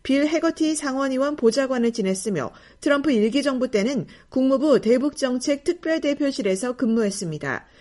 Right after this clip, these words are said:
트럼프 대통령이 대선 승리 직후 국가안보부 보좌관으로 임명한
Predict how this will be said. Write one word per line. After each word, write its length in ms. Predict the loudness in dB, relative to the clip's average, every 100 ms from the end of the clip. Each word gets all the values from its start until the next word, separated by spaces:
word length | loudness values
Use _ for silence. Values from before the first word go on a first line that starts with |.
| -20 -20 -8
트럼프 280 | 2 2 4
대통령이 520 | 4 4 2 2 0
대선 360 | 2 2 2 -2
승리 300 | -2 -2 0
직후 420 | -2 0 2 2 0 -8
국가안보부 760 | -2 0 2 2 2 2 2 4
보좌관으로 560 | 4 4 2 0 2
임명한 500 | 2 2 -2 -2 -4